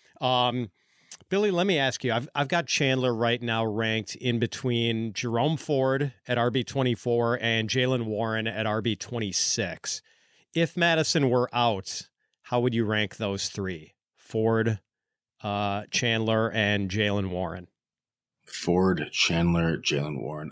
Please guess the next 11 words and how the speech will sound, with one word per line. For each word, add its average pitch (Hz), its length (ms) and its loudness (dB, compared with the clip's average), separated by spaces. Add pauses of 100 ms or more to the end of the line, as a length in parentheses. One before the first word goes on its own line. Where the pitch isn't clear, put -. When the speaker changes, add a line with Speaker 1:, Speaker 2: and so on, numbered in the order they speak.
Speaker 2:
I'd 107 160 -6
probably 117 360 0
have 98 340 -2
Chandler 90 400 0
at 85 60 -2
the 82 60 -4
top 76 260 0
of 73 80 -2
the 67 60 0
list. - 280 -2 (1400)
Speaker 1:
Okay. 131 260 -2